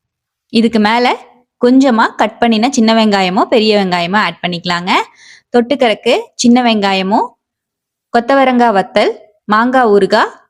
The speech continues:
குடல், மோர் மிளகாய் எல்லாமே வறுத்து வச்சிருக்கேன். சூப்பரான காம்பினேஷன்ல இருக்கும். இது கூடவே நீங்க கருவாட்டு குழம்பு, கருவாடு கூட வறுத்து சாப்பிடலாம். மீனோட பொரிச்சு மீன் வச்சு சாப்பிடறதுக்கும் ரொம்பவே டேஸ்டா இருக்கும்.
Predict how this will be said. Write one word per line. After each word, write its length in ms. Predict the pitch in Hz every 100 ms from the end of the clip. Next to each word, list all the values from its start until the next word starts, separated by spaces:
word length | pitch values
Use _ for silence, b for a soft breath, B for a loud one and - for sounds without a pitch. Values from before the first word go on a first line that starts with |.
| -
குடல், 300 | 202 208 392 B B -
மோர் 180 | 220 240 226
மிளகாய் 360 | 202 214 330 202
எல்லாமே 300 | 202 202 226
வறுத்து 220 | 185 170 190
வச்சிருக்கேன். 480 | 180 190 185 214 440 - _ _ _ -
சூப்பரான 600 | 208 - 254 247 226 220 247
காம்பினேஷன்ல 580 | 202 202 202 196 202 180
இருக்கும். 280 | 180 226 440 415
இது 100 | 202 226
கூடவே 280 | 240 226 269
நீங்க 140 | 240 202 196
கருவாட்டு 360 | 196 226 226 208
குழம்பு, 320 | 196 190 202 427 - _ _ -
கருவாடு 380 | 214 233 254 226 196
கூட 120 | 240
வறுத்து 240 | 208 - 202 202
சாப்பிடலாம். 500 | 180 190 190 233 415
மீனோட 380 | 233 247 233 214 220
பொரிச்சு 320 | 190 196 - 320
மீன் 220 | 220 226 208
வச்சு 160 | 202 220
சாப்பிடறதுக்கும் 460 | 190 - 190 277 277
ரொம்பவே 300 | 190 196 214 220
டேஸ்டா 360 | 185 180 196 180
இருக்கும். 300 | 175 220 320